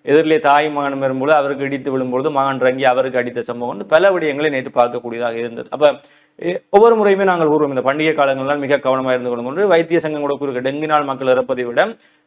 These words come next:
விபத்துகளால் மக்கள் இறப்பதுதான் அதிகரித்துக் கொண்டிருக்கிறது. அப்ப இந்த விபத்துக்கள் பண்டிகை காலங்கள் என்ற வந்தாலே இன்றியமையாத ஒன்றாக மாறிக்கொண்டிருக்கிறது. எனவே அது தொடர்பான விடயங்களை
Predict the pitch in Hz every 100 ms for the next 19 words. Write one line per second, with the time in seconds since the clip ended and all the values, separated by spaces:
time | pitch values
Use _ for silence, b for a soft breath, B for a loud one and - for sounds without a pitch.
0 | 143 170 240 233 202 190 175 151 143 139
1 | 135 139 139 143 131 131 123 123 117 117
2 | 117 123 156 165 139 131 135 185 202 202
3 | 196 180 165 170 170 160 147 143 135 135
4 | 131 131 127 131 156 139 139 135 127 123
5 | 120 117 131 147 127 123 - 120 113 123
6 | - 139 147 131 139 139 131 120 120 117